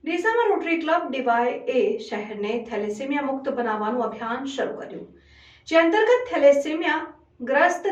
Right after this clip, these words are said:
દર્દીઓને સરકારી હોસ્પિટલમાં સારવારની સાથે સાથે કાઉન્સેલિંગ કરી તેની સાવચેતી કઈ રીતે રાખી શકાય તે અંગે વિસ્તૃત જાણકારી આપી હતી. ડીસામાં રોટરી ક્લબ ડી વાયને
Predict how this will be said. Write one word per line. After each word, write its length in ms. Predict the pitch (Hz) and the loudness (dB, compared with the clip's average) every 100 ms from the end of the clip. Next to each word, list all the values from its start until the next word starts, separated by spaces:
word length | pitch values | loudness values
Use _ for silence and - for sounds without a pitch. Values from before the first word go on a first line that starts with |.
| 277 | 0
દર્દીઓને 540 | 247 254 233 226 233 269 - | 0 2 0 0 -2 -4 -4
સરકારી 420 | 220 214 208 208 | -4 -2 -4 -4
હોસ્પિટલમાં 680 | 202 196 - 202 220 226 247 - | -4 -6 -6 -4 -4 -2 -4 -4
સારવારની 480 | 202 190 175 180 - | -4 -4 -6 -8 -8
સાથે 240 | - 247 294 | -6 -4 -4
સાથે 260 | 285 311 330 - - - 311 | -4 -4 -8 -12 -20 -8 2
કાઉન્સેલિંગ 500 | 311 320 440 480 415 | 4 4 4 4 4
કરી 180 | 392 381 381 | 2 0 -2
તેની 200 | 277 262 | -2 0
સાવચેતી 500 | 247 254 277 349 277 269 | 0 0 0 -4 -2 0
કઈ 100 | 240 | 0
રીતે 240 | 226 220 185 | 0 -4 -4
રાખી 320 | 185 190 359 330 | -4 -6 -6 -6
શકાય 480 | - - - - - - | -6 -8 -10 -18 -14 0
તે 80 | 349 | 2
અંગે 240 | 339 240 208 | 4 0 -2
વિસ્તૃત 360 | 208 208 - | -2 -4 -2
જાણકારી 460 | 269 208 190 196 185 | -4 -4 -4 -2 -2
આપી 240 | - 190 185 | -4 -6 -10
હતી. 240 | 190 180 - - _ - - - - | -10 -12 -16 -20 _ -20 -20 -20 4
ડીસામાં 400 | 269 269 349 381 | 6 8 8 8
રોટરી 300 | 294 - 269 269 | 6 4 2 6
ક્લબ 260 | 269 285 - | 6 6 0
ડી 260 | 190 262 277 | 0 2 6
વાયને 320 | 277 226 226 | 6 6 4